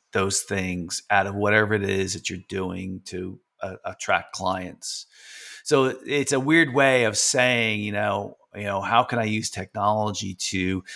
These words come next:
appeal to different senses? So it, it, it's, it, it's a cool world. I mean, I think it's a lot of fun, and I'm not afraid of it whatsoever.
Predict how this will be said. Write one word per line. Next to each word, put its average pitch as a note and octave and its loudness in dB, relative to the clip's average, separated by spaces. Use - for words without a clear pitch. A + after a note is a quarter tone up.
appeal B2+ 4
to A2 -8
different G2+ 0
senses? - -2
So G3 4
it, A2+ 4
it, - -6
it's, - -8
it, A2 -2
it's D3+ 2
a F3+ 2
cool F3 4
world. D#3 6
I A#2 4
mean, A#2+ 0
I C3+ 0
think E3+ -6
it's - -6
a C3+ -6
lot A#2+ 2
of C3 -6
fun, A#2+ 2
and G#2 -4
I'm B2+ 2
not C#3+ 6
afraid C3 0
of A#2 -4
it A#2+ -2
whatsoever. A2+ 0